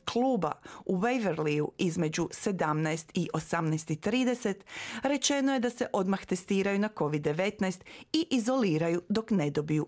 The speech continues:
rezultate. Dvije osobe kod kojih je utvrđena zaraza u klubu su bile i u večernjim satima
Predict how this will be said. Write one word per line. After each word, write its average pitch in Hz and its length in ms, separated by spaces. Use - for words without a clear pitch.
rezultate. 170 800
Dvije 220 380
osobe 247 380
kod - 220
kojih 156 300
je 165 140
utvrđena 175 680
zaraza 202 480
u 285 100
klubu 240 400
su 247 180
bile 190 420
i 185 140
u 180 80
večernjim 175 520
satima 226 580